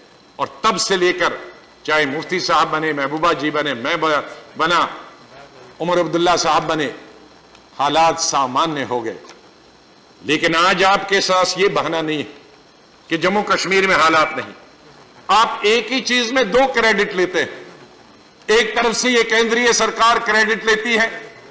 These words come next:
कि लास्ट ईयर पंचायतों के इलेक्शन फ्री और फेयर हुए, लास्ट ईयर, पिछले साल हमारे सरपंच तक इलेक्शन हुए,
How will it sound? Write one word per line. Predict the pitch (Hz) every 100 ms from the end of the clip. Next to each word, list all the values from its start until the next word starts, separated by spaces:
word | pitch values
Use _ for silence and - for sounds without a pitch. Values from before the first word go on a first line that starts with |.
| - - - - -
कि | 190
लास्ट | 190 214 220 -
ईयर | 226 226
पंचायतों | 226 208 214 220 220 233
के | 220 226
इलेक्शन | 220 220 220 214 - - - -
फ्री | 196 226
और | 233
फेयर | - 220 226
हुए, | 214 233 - - - - - - - - - - - _ - -
लास्ट | 135 208 214 -
ईयर, | 233 233 202 - - -
पिछले | 196 214 226
साल | 208 196 208 220 143 - - - - - - - - _ - - - - - - - 107 - - 107 - - - - - - - - - - _ - - - - - -
हमारे | 156 190 208 202 160 - - -
सरपंच | - 214 214 240 214 -
तक | 240 -
इलेक्शन | 226 - 233
हुए, | 214 233